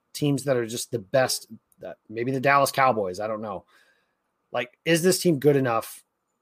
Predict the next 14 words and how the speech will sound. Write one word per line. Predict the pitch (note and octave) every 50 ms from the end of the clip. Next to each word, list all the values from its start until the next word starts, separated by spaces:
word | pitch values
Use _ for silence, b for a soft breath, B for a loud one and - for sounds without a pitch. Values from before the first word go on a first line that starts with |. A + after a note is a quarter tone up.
| _ _ _ -
to | - C#3+
win | C#3 A#2+
a | G#2+
championship? | - - - F#3 G3+ G3 - B2 G2 E2+ - - - C2 - _ _ _ _ _ _ _ _ _ _ _ _ _ _ _ _ -
That's | - D3 D#3 -
where | F3+ E3+
this | D3+ C#3 -
needs | D3 B2 -
to | -
be | A#2 A2+
at. | G2+
And | G#2 G#2 A#2
right | C3 D3 E3 D#3 C#3+
now, | B2+ B2+ C3 C#3 D#3 F#3 G#3 G#3 F#3+